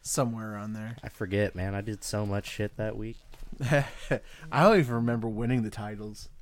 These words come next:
Speaker 2: Nah, man. It was something like our Amtrak got what they got on the wrong tracks or something.
Speaker 1: Yeah,
Speaker 2: It took
Speaker 1: we were,
Speaker 2: forever.
Speaker 1: we were supposed to go to California and see Ball Valve, but, uh, ended up in,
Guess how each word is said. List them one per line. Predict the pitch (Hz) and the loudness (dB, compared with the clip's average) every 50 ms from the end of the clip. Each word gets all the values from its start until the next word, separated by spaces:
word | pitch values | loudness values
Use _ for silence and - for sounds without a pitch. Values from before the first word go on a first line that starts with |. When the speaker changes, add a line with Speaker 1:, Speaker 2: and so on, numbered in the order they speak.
| - - - - - - - - - - - - - - | -12 -12 -12 -12 -14 -16 -18 -18 -16 -14 -14 -14 -14 -8
Speaker 2:
Nah, | - 101 107 117 120 120 107 | -4 0 2 2 2 2 2
man. | 95 95 95 101 107 107 | 2 0 0 0 0 0
It | 104 | 0
was | 101 95 - | -2 -2 -2
something | - 123 123 110 107 107 | -2 -2 -2 -2 0 -2
like | 104 104 - - | -2 -2 -2 -2
our | 95 90 87 | -2 -2 0
Amtrak | 85 92 101 107 110 104 - - 113 107 110 110 - - | 0 0 0 0 0 -2 -2 0 2 2 2 0 -2 -4
got | - 101 98 92 92 90 - - - - - - - - - - - - - - - - - - - - - - - - - | -2 0 0 0 0 -2 -4 -10 -20 -20 -20 -18 -18 -18 -20 -18 -16 -16 -16 -16 -18 -18 -14 -14 -12 -12 -12 -14 -14 -12 -12
what | 101 92 98 101 95 98 | -8 -4 -2 -2 -2 0
they | - 98 | -2 0
got | 92 101 98 101 | 2 2 4 4
on | 101 101 101 | 4 4 2
the | 95 | 2
wrong | 90 90 90 95 98 92 | 2 2 2 2 2 0
tracks | - - - - 80 78 90 98 - - - - | -4 -6 -6 -4 -2 -2 -2 -4 -4 -6 -6 -4
or | 113 107 | -4 -4
something. | - - 113 110 101 - 120 120 | -2 -4 -4 -4 -2 0 0 0
Speaker 1:
Yeah, | 120 117 117 | 2 2 0
Speaker 2:
It | 117 | 2
took | - 131 | 4 4
Speaker 1:
we | 131 143 | 4 4
were, | - | 4
Speaker 2:
forever. | 98 90 92 95 98 101 98 90 92 90 135 | 4 2 2 2 2 2 2 0 0 0 2
Speaker 1:
we | 139 | 4
were | 131 127 | 4 4
supposed | - - - - - 143 147 151 143 - | 4 2 0 2 4 6 6 6 4 2
to | 120 117 | -2 -2
go | 104 110 113 113 113 113 107 | 0 0 0 2 0 0 0
to | - - 101 95 | -2 -2 -4 -2
California | - 123 113 110 104 104 - - 113 117 117 113 107 98 92 98 101 101 85 - - - - - - - | 0 0 0 0 -2 -2 -2 -2 0 0 0 0 -2 -4 -4 -6 -6 -6 -6 -8 -10 -10 -12 -14 -10 -6
and | - 110 107 104 101 | -6 -4 -2 -2 -2
see | - - 110 98 92 | -2 -2 -4 -4 -4
Ball | 95 107 107 107 113 110 | -4 -4 -2 -2 -2 -4
Valve, | 98 95 87 92 95 95 101 104 104 104 | -4 -4 -4 -4 -4 -6 -8 -6 -4 -4
but, | - 110 104 98 | -4 -2 -2 -4
uh, | 98 95 92 90 90 82 87 - - - - - - - - - - - - - - - - - - - - | -4 -4 -2 -2 -2 -4 -4 -4 -4 -4 -4 -6 -6 -8 -10 -12 -14 -14 -14 -14 -16 -16 -18 -18 -14 -6 0
ended | 123 123 120 120 117 | 2 2 4 4 2
up | 117 113 - | 2 0 0
in, | 113 110 110 113 110 101 | -2 -2 0 -2 -2 -4